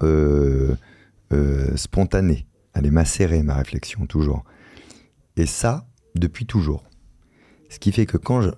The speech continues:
aujourd'hui, j'ai quarante et un ans, quand je te parle, tu, tu me prêtes cette qualité, si je te la dis, tu vois. Quand j'ai huit ans et que je dis, « Moi, je pense que je vais faire ci, et là, pour l'école, je vais faire ça, et je vais me mettre à faire ça,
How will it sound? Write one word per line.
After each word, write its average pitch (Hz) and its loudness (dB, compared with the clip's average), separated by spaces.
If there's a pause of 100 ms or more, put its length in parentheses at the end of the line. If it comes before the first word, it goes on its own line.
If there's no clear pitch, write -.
(160)
aujourd'hui, 82 0
j'ai 73 -4
quarante 69 -4
et 69 -2
un 85 2
ans, 107 2
quand - -6
je - -10
te - -2
parle, 76 -4 (160)
tu, - -6
tu - -2
me 80 4
prêtes - -2
cette - -6
qualité, 98 2
si - -8
je - -12
te - -4
la 78 2
dis, 73 -2
tu - -6
vois. 73 0 (800)
Quand 123 0
j'ai 107 2
huit 82 0
ans 85 2 (260)
et 82 0
que 78 -2
je 80 0
dis, « 80 0 (760)
Moi, 127 2
je - -6
pense - -4
que - -4
je 80 -2
vais 127 2
faire - -4
ci, - -8 (1000)
et 98 4
là, 110 2
pour 87 -2
l'école, 90 0
je 76 -4
vais 76 0
faire - -4
ça, - -2
et 110 2
je 78 -6
vais 80 0
me 82 0
mettre 98 0
à 82 0
faire 87 -8
ça, 113 -2